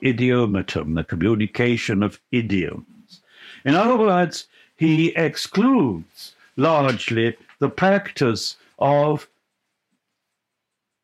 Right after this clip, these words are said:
using language about Christ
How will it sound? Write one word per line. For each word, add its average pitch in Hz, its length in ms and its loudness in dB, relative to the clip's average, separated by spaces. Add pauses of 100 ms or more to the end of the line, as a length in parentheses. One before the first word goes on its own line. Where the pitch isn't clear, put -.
(600)
using 165 840 2
language 156 640 2
about 139 600 0
Christ - 840 -2